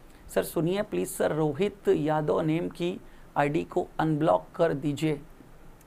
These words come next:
कंप्यूटर जी अगर ऐसा कोई है, कंप्यूटर जी को मैं बोल देता हूं,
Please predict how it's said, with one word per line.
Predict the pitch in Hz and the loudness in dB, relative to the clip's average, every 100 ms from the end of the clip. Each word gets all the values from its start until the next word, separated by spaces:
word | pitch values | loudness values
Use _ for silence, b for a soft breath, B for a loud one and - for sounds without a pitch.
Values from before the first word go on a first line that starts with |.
| - - - | -20 -16 2
कंप्यूटर | 175 170 208 247 | 4 8 10 12
जी | 233 254 | 10 12
अगर | 233 220 | 12 12
ऐसा | 196 - 226 | 10 10 8
कोई | 214 214 | 8 6
है, | 190 240 | 8 6
कंप्यूटर | - 185 190 196 208 | 6 2 6 6 6
जी | 202 | 4
को | 220 | 6
मैं | 208 180 | 6 4
बोल | 175 185 | 6 8
देता | 202 | 8
हूं, | 247 | 6